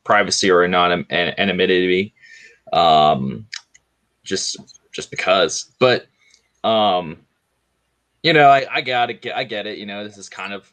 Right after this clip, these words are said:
a weirdest way if we are, we're using taxpayer dollars, and so at least we gotta know who's getting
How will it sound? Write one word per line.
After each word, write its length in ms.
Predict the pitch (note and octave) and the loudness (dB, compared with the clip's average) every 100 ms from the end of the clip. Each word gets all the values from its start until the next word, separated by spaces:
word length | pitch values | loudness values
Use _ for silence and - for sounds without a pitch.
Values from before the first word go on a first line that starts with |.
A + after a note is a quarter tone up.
| - | -14
a 80 | G#2 | -10
weirdest 420 | G2 G#2+ G2 - | -6 -6 -8 -4
way 180 | G#2 G2 | -2 -2
if 180 | F2+ F2+ | -4 -8
we 300 | G#2+ G2 - | -6 -6 -6
are, 180 | F#2+ F#2 - | -6 -6 -12
we're 220 | G2+ G2 | -10 -8
using 340 | G2 F#2+ F#2+ - | -4 -4 -4 -6
taxpayer 480 | - G2+ - G2+ F#2 | -4 -6 -2 -2 2
dollars, 520 | - F#2 F#2 F2+ F#2+ | 4 4 2 0 -2
and 100 | F#2 | 0
so 240 | G#2+ G2+ | 4 4
at 60 | G2+ | 4
least 200 | A#2+ A#2+ | 2 0
we 80 | G#2+ | 0
gotta 200 | A2 G#2 | 2 2
know 180 | A2 | 2
who's 260 | G#2 B2+ B2 | 2 0 0
getting 460 | - G2+ F#2+ F#2 | 0 0 0 -4